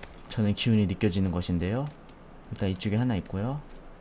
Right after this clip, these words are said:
여기도 하나 있어요. 그다음에 저 뒤에도 아까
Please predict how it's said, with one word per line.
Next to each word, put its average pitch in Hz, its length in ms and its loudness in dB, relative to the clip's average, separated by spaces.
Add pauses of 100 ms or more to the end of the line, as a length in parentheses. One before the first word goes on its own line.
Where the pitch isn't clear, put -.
(500)
여기도 101 260 -6
하나 110 160 0
있어요. 80 320 -4 (2000)
그다음에 85 200 -4
저 101 120 -6
뒤에도 107 400 4
아까 98 420 0